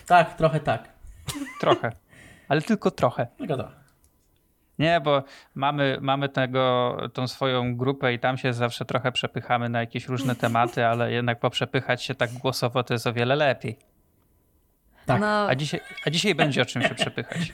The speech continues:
Speaker 3: <laughs> Tak.
Speaker 1: Tak, najwyraźniej
Speaker 3: Zdecydowanie.
Speaker 1: tak. Nasze, nasze kuluarowe rozmowy wskazały, że będzie, będzie ciekawie, będzie dynamicznie. O.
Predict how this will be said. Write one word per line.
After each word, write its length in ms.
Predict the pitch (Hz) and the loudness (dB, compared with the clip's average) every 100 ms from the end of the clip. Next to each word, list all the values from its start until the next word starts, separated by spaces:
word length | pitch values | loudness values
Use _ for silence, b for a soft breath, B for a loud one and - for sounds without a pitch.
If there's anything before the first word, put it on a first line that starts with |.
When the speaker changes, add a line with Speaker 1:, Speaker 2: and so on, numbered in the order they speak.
| - | 0
Speaker 3:
<laughs> 180 | - 226 | 2 2
Tak. 180 | 208 - B B B | 2 -2 B B B
Speaker 1:
Tak, 200 | 160 - | 6 8
najwyraźniej 580 | 147 151 160 165 151 151 | 8 8 12 10 10 6
Speaker 3:
Zdecydowanie. 200 | 143 117 | 4 4
Speaker 1:
tak. 100 | - | 4
Nasze, 360 | 131 135 - 135 | 2 4 2 4
nasze 540 | 135 131 143 135 127 b b b - | 4 2 0 2 0 b b b 4
kuluarowe 640 | 175 170 156 151 160 156 | 10 12 12 12 12 12
rozmowy 500 | 147 143 151 151 147 | 10 8 6 6 4
wskazały, 580 | - - 139 151 151 143 | 0 2 6 8 8 6
że 120 | 135 | 4
będzie, 480 | 139 135 120 127 127 - b b b | 4 4 2 0 -2 -6 b b b
będzie 200 | 139 139 | 4 4
ciekawie, 380 | 131 - 117 101 107 | 2 0 -2 -4 4
będzie 200 | 156 151 | 6 8
dynamicznie. 560 | 147 147 139 - - 98 - | 6 6 6 0 -8 -14 -8
O. 280 | 117 104 - | -6 -6 -8